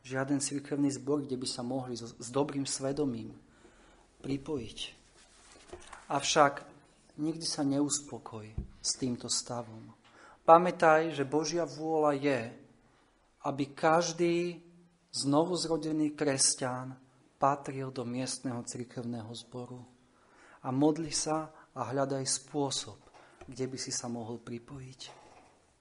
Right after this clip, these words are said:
Viete, kázne na YouTube alebo virtuálne kresťanstvo cez počítač, internet ti nikdy nenahradia cirkevný zbor. Potrebuješ mať živé spoločenstvo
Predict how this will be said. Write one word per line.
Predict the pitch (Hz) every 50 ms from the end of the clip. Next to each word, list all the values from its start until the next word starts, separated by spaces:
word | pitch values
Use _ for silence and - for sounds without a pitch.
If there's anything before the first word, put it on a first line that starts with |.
| _ _ - - - _ _ _ - - - - - - - - - - - - _ - _ - - _ _ _ _ _ -
Viete, | 156 151 147 151 147 139 - - -
kázne | 160 156 160 160 156 156 156 151 147
na | 147 143 139
YouTube | 135 139 143 139 - 151 139 123 113 110 - - - - - - _ _ _ _ _ _ _ - - - - - - - - _ - -
alebo | - 127 135 135 135 135 127
virtuálne | 135 147 151 147 147 151 151 143 139 139 139 135 135
kresťanstvo | - 139 131 131 - - 151 139 131 131 - - - 139 127 120 120 113 -
cez | - 139 117 - - - - - _
počítač, | - 131 131 131 - 135 127 - - 120 - 127
internet | 127 131 131 - 139 127 120 113 113 117 - - - _ _ _ _ _ _ _
ti | - - - 139
nikdy | 147 156 170 165 156 147 160 151 143 135
nenahradia | 135 135 120 123 123 117 113 113 117 113 110 110 - - - _ _ _ _ _
cirkevný | - - - 131 123 - - 135 120 117 120
zbor. | 113 110 113 117 110 117 117 113 - - - - - - - -
Potrebuješ | - - 135 - 135 143 135 131 139 139 127 127 131
mať | 127 120 123
živé | 117 123 135 143 139 147 139
spoločenstvo | - - - - 139 123 123 120 - - 127 117 110 - - - - 117